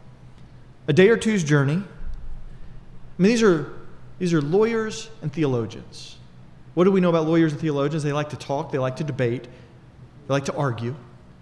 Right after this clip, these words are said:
And so you can picture them running arguments past one another, talking to one another, saying, "Let's try this out for size," and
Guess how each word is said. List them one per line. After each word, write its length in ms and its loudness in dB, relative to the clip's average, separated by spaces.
And 80 0
so 60 4
you 80 2
can 120 4
picture 360 2
them 240 0
running 340 4
arguments 460 2
past 280 -2
one 140 0
another, 360 -4
talking 400 0
to 100 4
one 200 2
another, 300 -2
saying, 200 -4
"Let's 140 0
try 240 2
this 200 4
out 200 0
for 100 -2
size," 420 -2
and 80 0